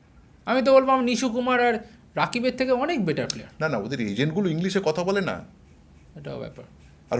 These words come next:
Speaker 2: প্লেয়াররা নানান কাটিংয়ে চুল করে আসে, আহ, কাঁটা চামচ দিয়ে খায়, হীরা তো পারে না।
Speaker 1: না।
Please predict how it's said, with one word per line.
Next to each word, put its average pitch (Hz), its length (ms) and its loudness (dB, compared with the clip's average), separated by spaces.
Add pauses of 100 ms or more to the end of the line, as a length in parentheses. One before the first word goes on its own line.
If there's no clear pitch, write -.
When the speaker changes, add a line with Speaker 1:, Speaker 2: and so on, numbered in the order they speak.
Speaker 2:
প্লেয়াররা 165 500 10 (160)
নানান 139 260 2
কাটিংয়ে 160 460 0
চুল 160 220 -4
করে 165 220 8
আসে, 147 420 4 (1200)
আহ, 123 600 8
কাঁটা 147 240 4
চামচ 185 300 4
দিয়ে 180 140 8
খায়, 139 340 6
হীরা 139 180 2
তো 185 80 -2
পারে 180 220 2
না। 95 140 0 (640)
Speaker 1:
না। 110 120 -12